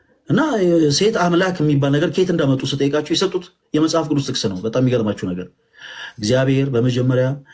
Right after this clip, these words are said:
አዳምን ፈጠረ ይላል። «በአምሳላችን እንደ ምሳሌያችን ሰውን እንፍጠር» አለ። ከዛ አዳምን ፈጠረ።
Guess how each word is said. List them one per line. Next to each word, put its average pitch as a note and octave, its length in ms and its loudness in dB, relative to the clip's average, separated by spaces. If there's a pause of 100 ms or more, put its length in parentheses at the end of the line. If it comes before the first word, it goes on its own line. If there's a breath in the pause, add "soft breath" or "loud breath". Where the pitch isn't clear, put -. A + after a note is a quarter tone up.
(500 loud breath)
አዳምን C3 400 2
ፈጠረ B2+ 300 0
ይላል። A2+ 280 2 (220)
«በአምሳላችን C3 520 0
እንደ B2+ 100 2
ምሳሌያችን C3+ 420 0
ሰውን C#3+ 180 4
እንፍጠር» C#3 320 2
አለ። G3+ 160 2
ከዛ D#3 220 0 (160)
አዳምን C#3 360 2
ፈጠረ። A2 320 -2